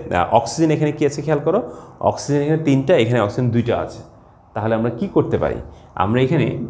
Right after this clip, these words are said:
থ্রি দিয়ে গুণ করি। এখানে থ্রি দিয়ে গুণ করলে কত হবে? তিন দুগুণা ছয়। আর এখানে গুণ করবো আমরা দুই দিয়ে, তাও কি? তিন দুগুণা ছয়। মানে অক্সিজেনটা মিলে গেল। কিন্তু oxygen মিলে গেল, কিন্তু অ্যালুমিনিয়াম কয়টি হলো? অ্যালুমিনিয়াম হলো চারটি।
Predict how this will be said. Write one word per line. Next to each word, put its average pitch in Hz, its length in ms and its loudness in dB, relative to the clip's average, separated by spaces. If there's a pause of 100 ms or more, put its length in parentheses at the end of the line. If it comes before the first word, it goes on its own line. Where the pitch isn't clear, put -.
(160)
থ্রি 147 260 2
দিয়ে 143 180 4
গুণ 131 220 4
করি। 117 360 0 (500)
এখানে 131 280 -2
থ্রি 135 140 0
দিয়ে 139 120 4
গুণ 139 160 2
করলে 143 200 2
কত 143 180 4
হবে? 127 180 4
তিন 107 220 -4
দুগুণা 107 240 -4
ছয়। 120 480 2 (540)
আর - 100 -8 (140)
এখানে 135 300 0
গুণ 151 220 2
করবো 117 220 4
আমরা 120 500 0 (160)
দুই 135 260 4
দিয়ে, 101 280 0 (220)
তাও 104 200 6
কি? - 360 0
তিন 104 160 -2
দুগুণা 107 380 0
ছয়। - 260 -2
মানে - 420 -10
অক্সিজেনটা 156 500 0
মিলে 160 300 4
গেল। 78 160 0 (460)
কিন্তু 113 120 -6
oxygen 180 380 2
মিলে 175 200 6
গেল, 90 260 2
কিন্তু 120 560 0 (600)
অ্যালুমিনিয়াম 131 460 0
কয়টি 135 240 0
হলো? 95 340 0
অ্যালুমিনিয়াম 98 380 -6
হলো 147 140 -2
চারটি। 82 420 -4